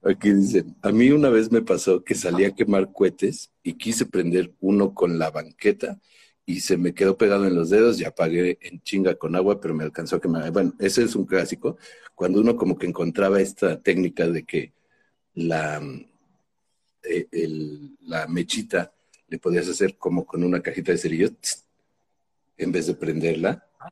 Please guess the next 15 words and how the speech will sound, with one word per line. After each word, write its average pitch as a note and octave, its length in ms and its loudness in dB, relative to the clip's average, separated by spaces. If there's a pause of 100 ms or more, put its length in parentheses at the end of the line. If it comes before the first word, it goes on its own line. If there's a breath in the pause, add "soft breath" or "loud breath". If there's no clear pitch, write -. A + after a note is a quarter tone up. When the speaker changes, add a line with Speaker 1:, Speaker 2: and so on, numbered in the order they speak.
Speaker 2:
sí, D3+ 260 -12
de D#3+ 100 -14
eso D#3 180 -12
yo D#3+ 140 -10
nunca D#3 220 -14
me B2+ 100 -14
Speaker 1:
Ajá, - 220 -2
Speaker 2:
enteré. A2+ 120 0
Speaker 1:
porque G2 220 -2
pues - 200 -6
tiene G#2+ 260 4
polvorita F2+ 840 0
la, D#2 200 -6 (120)
la D#2 200 -8
mecha. F#2+ 300 -2